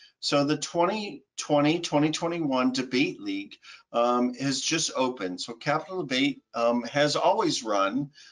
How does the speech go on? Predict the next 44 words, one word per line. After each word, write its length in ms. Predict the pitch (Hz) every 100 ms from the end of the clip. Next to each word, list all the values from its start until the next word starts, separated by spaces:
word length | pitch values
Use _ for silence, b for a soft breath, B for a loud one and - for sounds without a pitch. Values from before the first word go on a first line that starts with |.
| _
but 100 | 127
I 80 | 135
think 240 | 135 180
it's 160 | 175 -
gonna 220 | 147 139
become 360 | 135 131 143 127
more 300 | 123 127 127
prominent 640 | - 139 147 151 113 95
now 280 | 113 110 101
that 200 | 113 104
we're 200 | 117 117
in 140 | 120 117
an 120 | 113
online 580 | - 120 123 120 117 113
format, 640 | - 123 123 113 101 -
and 160 | 104 -
Capital 360 | 123 - 117
Debate's 360 | 113 113 113 -
done 180 | 104 101
such 260 | 117 -
a 60 | 104
great 300 | - 107 -
job 340 | - 113 104 - B B B _
with 180 | 110 -
their 240 | 110 -
online 460 | 110 110 104 104 95
classes. 600 | - 104 104 107 - -
So 200 | - 117
you're 200 | 120 127
gonna 200 | 151 160
see 240 | - 151
more 280 | 139 123 123
and 120 | 139
more 180 | 135 120
students 800 | 120 - 135 151 143 104 - - B B B _
joining 640 | - 123 147 143 120 113
their, 580 | 110 123 120 117 113 113 - _
um, 500 | 107 101 101 101 90
debate 320 | - 123 127
program 420 | 127 220 - 123 117
during 300 | 120 120 127
the 80 |
school 300 | 143 - 240
year. 300 | 139 90 71